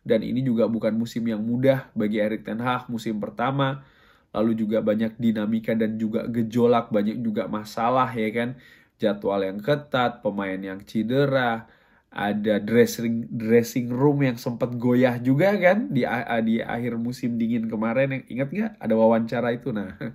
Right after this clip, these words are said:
<laughs> itu kan sebenarnya memiliki potensi. Belum lagi Manchester United ada beberapa pertandingan away jeblok hasilnya kan, kalah telak. Itu kan ketika turun,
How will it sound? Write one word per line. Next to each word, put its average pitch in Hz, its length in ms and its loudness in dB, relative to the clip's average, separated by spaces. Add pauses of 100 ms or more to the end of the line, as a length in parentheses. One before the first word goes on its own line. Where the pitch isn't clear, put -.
(200)
<laughs> - 460 -10
itu 120 120 2
kan 170 160 4
sebenarnya 151 320 6
memiliki 143 320 2
potensi. 117 800 0
Belum 120 320 2
lagi 131 240 2
Manchester 123 480 -4
United 120 480 -4
ada 120 160 0
beberapa 113 400 0
pertandingan 113 640 -2
away 123 320 0
jeblok 127 480 4
hasilnya 120 480 -4
kan, 135 240 -6
kalah 113 400 -4
telak. 120 400 -2 (800)
Itu 135 240 0
kan 147 240 0
ketika 139 480 -4
turun, 147 560 0